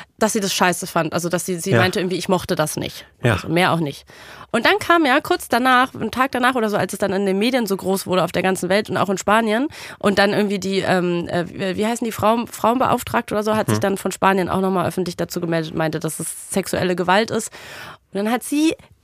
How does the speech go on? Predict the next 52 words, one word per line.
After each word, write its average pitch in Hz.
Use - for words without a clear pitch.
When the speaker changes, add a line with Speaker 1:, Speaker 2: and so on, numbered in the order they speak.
Speaker 1:
über 330
den 330
Verband 285
musste 190
sie 165
sich 160
äußern. 160
Also 180
über 302
den 269
Verband 247
gab 214
es -
dann 247
ein 208
Statement 247
von 240
dieser 214
Spielerin, 233
dass 208
es 202
ja 220
alles 202
nicht 208
so 202
schlimm 220
war 202
und 185
dass 190
sie 190
ihn 196
ja 180
gut 175
kennt. 180
Und 220
wer 247
weiß, 247
vielleicht 214
hat 220
sie 233
das 214
wirklich 233
ehrlich 220
gesagt 214
und 214
es 214
war 214
ihr 196
ein 190
Anliegen, 233
aber 190
ey. 180